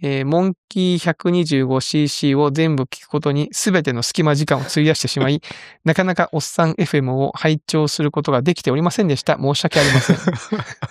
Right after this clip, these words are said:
Speaker 2: 謝ることじゃないですけどね。
Speaker 1: 別に全然謝ることじゃないですね。
Speaker 2: うん。うん。はい。
Speaker 1: 私事ではありますが、この度私はシンガポールに海外赴任となりまして、
Speaker 2: おう。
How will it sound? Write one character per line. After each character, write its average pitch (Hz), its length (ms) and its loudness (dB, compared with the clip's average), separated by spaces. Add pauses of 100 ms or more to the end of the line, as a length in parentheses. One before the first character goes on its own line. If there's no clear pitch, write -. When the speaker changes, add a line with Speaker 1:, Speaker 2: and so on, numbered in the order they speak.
(1040)
Speaker 2:
謝 131 240 2
る 185 160 2
こ 120 60 2
と 104 60 -2
じ 104 60 4
ゃ 92 40 2
な 95 80 2
い - 20 2
で 101 60 2
す - 80 -4
け 95 60 -6
ど - 100 -14
ね。 147 120 -4 (420)
Speaker 1:
別 147 240 0
に 196 180 4
全 175 140 2
然 165 160 2
謝 156 80 2
る 151 180 0
こ 127 40 -4
と 113 40 -2
じ 117 60 0
ゃ 120 40 0
な 117 60 -2
い - 20 -4
で 131 60 -10
す - 120 -14
ね。 156 100 -4
Speaker 2:
う - 40 -2
ん。 - 20 -4
う - 20 -4
ん。 - 40 -4
は 160 60 -4
い。 - 20 -6
Speaker 1:
私 - 240 -2
事 190 160 -2
で 196 100 2
は 180 60 4
あ 180 40 2
り 190 60 2
ま 214 80 2
す 202 140 0
が、 202 160 2 (460)
こ 233 100 0
の 254 80 0
度 170 200 0
私 147 300 -4
は 143 220 0
シ - 180 -6
ン 226 140 2
ガ 214 120 2
ポ 202 300 0
ー 175 40 2
ル 139 120 0
に 160 240 -4
海 180 320 0
外 175 220 2
赴 185 140 -4
任 160 220 0
と 160 120 0
な 143 80 2
り 139 60 0
ま 139 140 4
し 220 120 2
て、 - 240 0
Speaker 2:
お - 20 -20
う。 - 40 -20